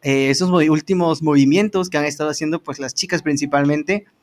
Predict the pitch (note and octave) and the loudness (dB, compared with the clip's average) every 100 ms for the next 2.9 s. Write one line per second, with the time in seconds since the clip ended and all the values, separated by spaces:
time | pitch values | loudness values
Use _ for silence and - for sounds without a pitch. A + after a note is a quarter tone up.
0 | _ _ _ C#3+ C3 C3 - C3 B2 B2 | _ _ _ -8 -6 -6 -10 -8 -6 -8
1 | B2 A#2+ B2+ - B3 B3 G3+ E3+ F#3 G3 | -10 -8 -6 0 0 2 2 2 2 2
2 | G#3+ G#3+ F3+ C#3 F#3+ F#3 D3+ C#3 F#3 | 2 2 2 2 2 2 0 2 0